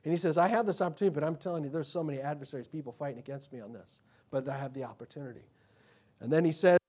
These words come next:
<clears throat> something similar in Second Corinthians two. And then in Colossians four three, he tells the Colossians, he says, "All right, Colossians, pray for me.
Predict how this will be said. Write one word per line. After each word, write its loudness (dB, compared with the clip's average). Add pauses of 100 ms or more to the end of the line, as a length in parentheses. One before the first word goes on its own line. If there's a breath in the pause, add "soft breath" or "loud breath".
(160)
<clears throat> -10
something 0
similar 6
in 2
Second 0
Corinthians 0
two. 2 (300 loud breath)
And 0
then 6
in 2
Colossians 2
four 4
three, 2 (200 loud breath)
he 2
tells 4
the 2
Colossians, 0
he -2
says, 2 (280 loud breath)
"All 0
right, 4
Colossians, 2
pray 4
for 0
me. -4